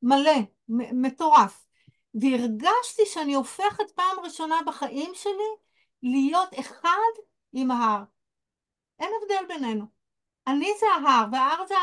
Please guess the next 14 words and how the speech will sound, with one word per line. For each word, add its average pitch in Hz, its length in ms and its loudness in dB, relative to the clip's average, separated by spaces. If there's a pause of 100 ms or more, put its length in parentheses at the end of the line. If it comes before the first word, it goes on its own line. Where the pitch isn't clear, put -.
אני, 302 340 -4
ו-, 247 300 -8
ואני 262 300 -4
זה 415 100 -2 (120)
אלוהים, 359 420 -4
ואלוהים 247 500 -4
זה 349 200 0
אני, 240 320 0
והכל - 800 -2 (100)
נהיה 440 220 6 (200)
איזשהו 349 280 -8
מישמש 359 720 -10 (300)
של 285 200 0
אחדות. 277 640 -4